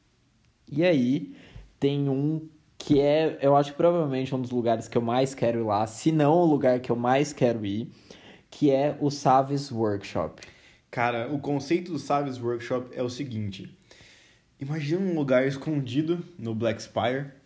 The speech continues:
Speaker 2: escondido da Primeira Ordem e de qualquer possível autoridade, onde um, um,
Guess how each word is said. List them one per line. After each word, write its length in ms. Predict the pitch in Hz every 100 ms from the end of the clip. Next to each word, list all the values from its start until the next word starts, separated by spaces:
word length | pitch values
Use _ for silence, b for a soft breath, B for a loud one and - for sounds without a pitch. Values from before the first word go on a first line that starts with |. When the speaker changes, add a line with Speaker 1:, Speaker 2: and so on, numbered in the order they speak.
| _ B B B B _ _
Speaker 2:
escondido 460 | - - 127 113 143
da 100 | 131
Primeira 320 | 131 131 120
Ordem 480 | 107 123 143 143 143 - _ _ _
e 120 | 113
de 160 | 110 110
qualquer 760 | 107 110 - 123 123 120 113 104 - _ _
possível 720 | - 123 - 117 117 110 104 98
autoridade, 800 | 117 113 113 104 101 110 127 135 - b b b b b b b _
onde 840 | - 131 135 131 127 131 131 131 101 - _ _ -
um, 720 | 131 127 123 117 113 113 - - -
um, 400 | 381 370 220